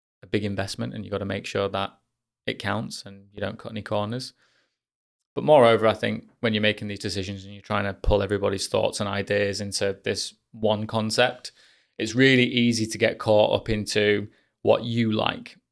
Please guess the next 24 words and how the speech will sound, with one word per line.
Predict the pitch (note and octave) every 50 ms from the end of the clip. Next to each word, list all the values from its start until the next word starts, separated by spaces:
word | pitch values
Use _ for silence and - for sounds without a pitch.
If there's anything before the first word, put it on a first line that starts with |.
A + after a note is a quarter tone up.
| _
because | - G#2+ - A#2 G#2+ G#2+
it | A2 A2 -
is | A2+ A2 G#2+ - -
subjective | - G#2 - - - G#2 - - - G#2+ G#2
and | G2+ G#2 G#2+
it's | - - -
not | A2 G#2+ G#2 G#2
objective. | A2 - - A2+ A2 - - - A#2 - A2 - - _ _ -
And | A#2 - - - - - - - _ _ _ _ _ _ _ _ _ _ _ _ -
I've | A2+ A2 A2 G#2 G#2+
been, | A2+ G#2+ G#2+ G#2+ G#2 G#2+ G#2 -
you | - A2
know, | G2+ G2
victim | F#2+ A2 - - - G#2
of | G#2+ G2+
that | G#2 A2+ G#2+ G#2
in | A2 A2
the | G#2+
past. | G#2+ A2 A2 G#2+ G#2 - -
I've | G#2+ F#2+
got | - A2 -
a | G2+
very | G2+ G#2+ G#2+ G#2+ G#2 G2+
distinct | - G#2+ - - - G2 G2+ G#2 -